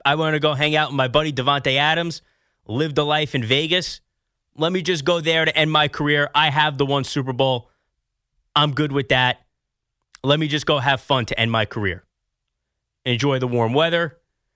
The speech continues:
Enjoy everything else Vegas has to offer." We don't know. We have no idea. It's hard enough to predict what sane human beings are going to do.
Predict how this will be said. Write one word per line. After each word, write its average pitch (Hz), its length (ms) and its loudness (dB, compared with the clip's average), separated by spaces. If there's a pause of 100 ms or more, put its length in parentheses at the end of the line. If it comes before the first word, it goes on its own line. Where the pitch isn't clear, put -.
(320)
Enjoy 135 300 2
everything 135 340 0
else 120 160 2
Vegas 123 320 0
has 120 180 0
to 104 80 -2
offer." 151 460 0 (880)
We 196 180 0
don't 208 220 2
know. 123 300 0
We 214 160 -2
have 143 200 0
no 175 280 0
idea. 127 380 -2 (720)
It's 233 200 0
hard 214 220 2
enough 185 200 -2
to 185 100 -2
predict 165 500 -2
what 143 360 -4
sane 175 520 -2
human 135 400 -4
beings 123 300 0
are 120 60 -2
going 113 240 0
to 113 100 -6
do. 104 220 -2